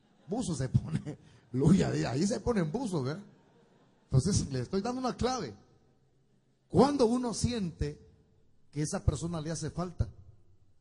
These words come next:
Entonces ya me hacía falta no solamente irme en la cincuenta y cinco con ella. Y usted está comiendo y está pensando. Y está orando, hermano.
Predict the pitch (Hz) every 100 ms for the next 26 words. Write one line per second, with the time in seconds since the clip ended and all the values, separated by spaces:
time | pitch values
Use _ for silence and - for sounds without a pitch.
0 | _ _ _ _ _ _ _ _ _ _
1 | _ _ 135 160 156 165 185 175 180 180
2 | 139 196 196 160 156 165 160 170 170 156
3 | 160 156 131 139 123 135 127 113 156 156
4 | 131 117 135 190 190 - - - _ _
5 | _ _ _ _ _ _ _ _ _ _
6 | _ - 127 - 143 190 170 156 190 214
7 | 170 127 151 147 147 123 175 202 131 -
8 | - - _ _ - - - - 160 156
9 | - 165 170 175 240 208 147 123 101